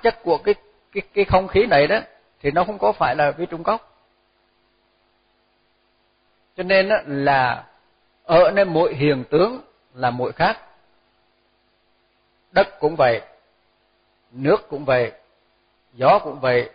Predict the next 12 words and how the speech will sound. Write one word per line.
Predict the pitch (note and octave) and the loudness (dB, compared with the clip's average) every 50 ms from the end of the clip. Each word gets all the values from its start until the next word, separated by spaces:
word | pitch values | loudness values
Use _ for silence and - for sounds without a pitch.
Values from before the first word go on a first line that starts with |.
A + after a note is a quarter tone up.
| _ - | _ -4
lửa | C3+ D3+ C#3+ A#2+ - | 0 0 0 0 -4
cũng | D3 D#3 D3+ | -8 -4 -2
vậy, | D3 C3 C3 A#2+ - - _ _ _ _ _ _ _ _ _ _ _ _ _ _ _ _ _ _ _ - | 0 0 0 0 -2 -6 _ _ _ _ _ _ _ _ _ _ _ _ _ _ _ _ _ _ _ 0
hư | E3 F3+ | 2 2
không | F3+ - F#3+ F#3 F#3 | 2 2 2 0 0
cũng | F3+ D#3+ D#3+ E3 | -2 -6 -4 -2
vậy | D3+ C#3 C3 B2 - - - _ _ _ _ | 0 2 2 0 -2 -4 -12 _ _ _ _
và | - B2 A#2 | -6 -6 -6
tánh | - _ - C#3+ F3 G3 | -4 _ -4 -4 -4 -2
biết | F3+ G3 G3 - | -2 -2 -2 -2
cũng | - C#3 C3+ | -6 -6 -2
vậy. | C3 A#2 A2 G#2 | -2 -2 -2 -4